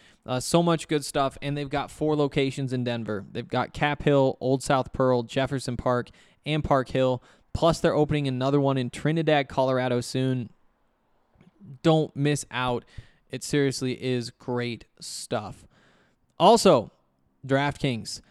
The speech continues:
DraftKings Sportsbook is an official sports betting partner of the N F L, and it has an awesome deal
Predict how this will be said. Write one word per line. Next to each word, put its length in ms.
DraftKings 720
Sportsbook 720
is 140
an 80
official 400
sports 320
betting 240
partner 440
of 200
the 120
N 120
F 160
L, 280
and 400
it 140
has 280
an 200
awesome 520
deal 460